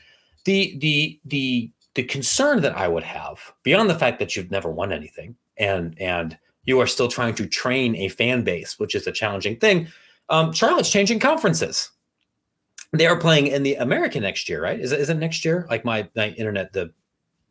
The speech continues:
bra-, brain's muddled here. So this is the problem, because right now,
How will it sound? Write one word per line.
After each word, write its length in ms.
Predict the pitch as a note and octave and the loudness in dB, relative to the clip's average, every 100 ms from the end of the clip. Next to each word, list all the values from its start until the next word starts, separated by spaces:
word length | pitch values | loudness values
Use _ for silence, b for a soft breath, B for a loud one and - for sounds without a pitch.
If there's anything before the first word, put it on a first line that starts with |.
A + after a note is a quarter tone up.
| _ | _
bra-, 180 | - A#2 | -4 -4
brain's 300 | A2 A#2+ A2 - | 0 -2 -2 -12
muddled 420 | G#2 G#2 G2 E2+ | -12 -2 0 0
here. 240 | - D#2+ - B B B B | -2 -6 -6 B B B B
So 260 | - G3 - - | 0 2 2 -2
this 160 | C4 | 0
is 120 | C#4+ | 2
the 80 | A3 | 2
problem, 480 | - B3 A#3+ F#3+ E3 | 2 2 4 4 2
because 360 | D#3+ E3 C#3+ B2+ | 0 0 -2 -4
right 300 | C3 G#3 C#3 | -2 -2 0
now, 500 | D#3 - A2 F#2+ | -2 0 0 -2